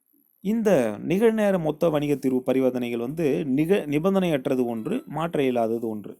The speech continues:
நிபந்தனையற்றதை பொறுத்த வரைக்கும் பார்த்தீங்கன்னா, அந்த நிதியை பெறும் பயனாளி அதுக்குண்டான பொருட்களை வழங்குவாரா அல்லது ஒழுங்குமுறைக்கு இசைவான ஒரு சேவையை செய்வாரா அப்படியெல்லாம் பொருட்படுத்தாம நிதியை வந்து பெற்றுக்கொள்வார். இது நிபந்தனையற்றது. மாற்ற இயலாதது என்-, என்பது என்னன்னு பார்த்தீங்கன்னா,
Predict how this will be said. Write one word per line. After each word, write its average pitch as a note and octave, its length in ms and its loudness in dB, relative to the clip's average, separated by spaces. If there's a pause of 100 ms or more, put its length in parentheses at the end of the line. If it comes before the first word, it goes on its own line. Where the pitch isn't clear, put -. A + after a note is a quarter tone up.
நிபந்தனையற்றதை F3+ 600 2
பொறுத்த D3 180 2
வரைக்கும் D3 380 0
பார்த்தீங்கன்னா, C#3+ 580 -2 (420)
அந்த D#3+ 260 0
நிதியை E3 320 4
பெறும் D3 300 2
பயனாளி C#3 380 2
அதுக்குண்டான C#3 640 0
பொருட்களை D3+ 460 2
வழங்குவாரா C3+ 680 4
அல்லது C3 480 2
ஒழுங்குமுறைக்கு B2+ 640 -2
இசைவான B2+ 280 -2
ஒரு A#2+ 180 -4
சேவையை B2 360 2
செய்வாரா B2 500 2 (360)
அப்படியெல்லாம் B2 440 0
பொருட்படுத்தாம D#3 760 0 (300)
நிதியை F3 420 4
வந்து C#3 200 2
பெற்றுக்கொள்வார். B2+ 720 0
இது E3 140 2
நிபந்தனையற்றது. B2 720 -2 (280)
மாற்ற A3 420 -2
இயலாதது D3+ 460 2
என்-, C3 240 -2
என்பது C3 380 -2
என்னன்னு B2 240 -4
பார்த்தீங்கன்னா, C3+ 320 -2